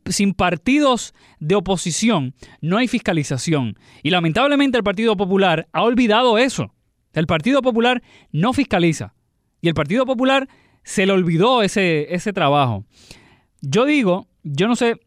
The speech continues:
yo sé que hay mucha gente que pueda estar en contra de lo que yo vaya a decir con esto, pero para mí, el Partido Popular yo creo que tiene su futuro escrito ya para las próximas elecciones.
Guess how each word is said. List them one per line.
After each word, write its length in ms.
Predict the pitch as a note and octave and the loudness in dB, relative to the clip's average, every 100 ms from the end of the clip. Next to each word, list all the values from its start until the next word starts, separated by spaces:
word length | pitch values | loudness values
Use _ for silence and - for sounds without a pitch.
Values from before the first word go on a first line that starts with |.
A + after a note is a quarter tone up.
| _ | _
yo 200 | - C3+ | -6 -2
sé 120 | D3+ | -2
que 60 | G#3 | 0
hay 80 | F#3+ | 0
mucha 240 | G3 F#3 | 0 0
gente 180 | F#3+ F#3 | 0 0
que 80 | D#3 | 0
pueda 220 | D3 D#3 | 0 0
estar 200 | D#3 D#3+ | 0 -2
en 80 | D3+ | -2
contra 560 | D#3 D3 C#3+ C3 A#2 B2 | -2 0 0 0 -2 -6
de 280 | A#2+ C3 | -6 -2
lo 100 | B2+ | -2
que 120 | A#2 B2+ | 0 0
yo 100 | C3+ | 0
vaya 200 | D3+ C#3 | 2 0
a 40 | |
decir 200 | B2 C#3+ | 0 -2
con 160 | B2+ E3 | -2 -2
esto, 240 | G3 C3 | -2 -4
pero 420 | C3 C3 C3+ B2 - - - - _ _ _ _ _ | -2 0 2 0 -6 -20 -20 -20 _ _ _ _ _
para 280 | - E3 E3 | 0 2 2
mí, 260 | G3 G#3 - | 2 0 -2
el 140 | - D#3+ | -4 0
Partido 360 | D#3+ D3 G#3+ | -2 0 0
Popular 320 | G3 G3 G3+ F#3+ | 0 0 0 0
yo 100 | E3 | 0
creo 160 | F3+ | 0
que 80 | E3+ | 0
tiene 200 | E3 F#3 | 0 0
su 120 | E3 | -2
futuro 260 | C3+ B2+ E3 | -6 -4 -4
escrito 360 | - D3 D3+ | -4 -4 -2
ya 220 | B2 A2 - _ _ _ _ _ _ _ _ | -2 -4 -6 _ _ _ _ _ _ _ _
para 180 | D3 C#3+ | -2 0
las 100 | C3+ | 0
próximas 440 | D#3 D#3+ F#3 F3 | -2 -4 0 0
elecciones. 480 | D#3 C3+ - C#3 A2+ | 0 -2 -2 0 0